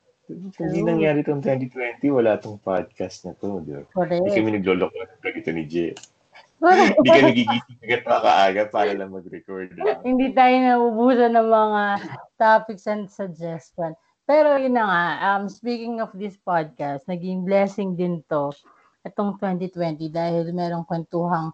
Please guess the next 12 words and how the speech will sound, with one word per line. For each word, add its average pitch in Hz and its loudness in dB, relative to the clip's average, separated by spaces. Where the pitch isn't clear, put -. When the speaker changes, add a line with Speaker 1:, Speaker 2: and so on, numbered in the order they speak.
Speaker 2:
Rooftop 214 0
Podcast 190 0
at 262 4
meron 220 4
din 196 -4
Kwentuhang 190 -2
Rooftop 160 -4
T 165 -10
V. 202 0
At 262 4
syempre, 254 0
meron 240 4